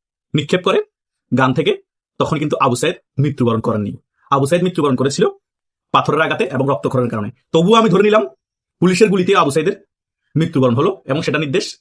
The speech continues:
শেখ হাসিনা দিল। কিন্তু শেখ হাসিনার সে কারণে ফাঁসির রায় হলো, আসাদুজ্জামান, আসাদুজ্জামান খান কামালের ফাঁসির রায় হলো, আইজিপি মামুন সাহেবের কিন্তু ফাঁসির রায় হলো না, তিনি রাজসাক্ষী হওয়ার কারণে তার পাঁচ বছরের কারাদণ্ড হলো।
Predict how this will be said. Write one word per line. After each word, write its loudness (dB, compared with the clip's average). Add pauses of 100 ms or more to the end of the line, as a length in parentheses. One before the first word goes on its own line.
(260)
শেখ -2
হাসিনা -2
দিল। -6 (280)
কিন্তু 4 (300)
শেখ -2
হাসিনার 0
সে 2
কারণে 2 (600)
ফাঁসির 0
রায় 4
হলো, 2 (300)
আসাদুজ্জামান, -2 (160)
আসাদুজ্জামান -2
খান 0 (100)
কামালের 0
ফাঁসির -2
রায় 2
হলো, 0 (440)
আইজিপি 4
মামুন 2
সাহেবের 0
কিন্তু -2
ফাঁসির -2
রায় 0
হলো 0
না, -2
তিনি 0
রাজসাক্ষী -4
হওয়ার 0
কারণে -2
তার 0
পাঁচ -2
বছরের -2 (360)
কারাদণ্ড 0
হলো। -4